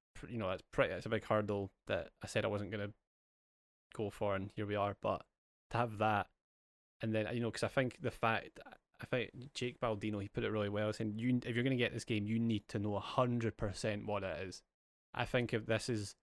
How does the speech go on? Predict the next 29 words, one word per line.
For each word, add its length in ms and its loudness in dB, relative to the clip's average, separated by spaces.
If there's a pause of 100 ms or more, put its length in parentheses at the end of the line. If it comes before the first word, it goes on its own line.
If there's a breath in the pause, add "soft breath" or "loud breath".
(400)
I 80 -2
couldn't 200 2
imagine 360 2
this 100 -4
being 160 0
a 60 2
game 300 0
that 220 -4
just 220 -2
your 140 -2
average 440 -2
gamer 280 0
walks 280 -4
into 300 -4
a, 100 -4 (320)
a, 260 -4
a 80 -4
shop 420 2
and 100 -2
picks 300 -4
it 60 -2
up. 220 -2 (720)
I 80 -6
think 260 0
that 180 2
would 140 -6
be 120 -2
a 100 2
very 560 0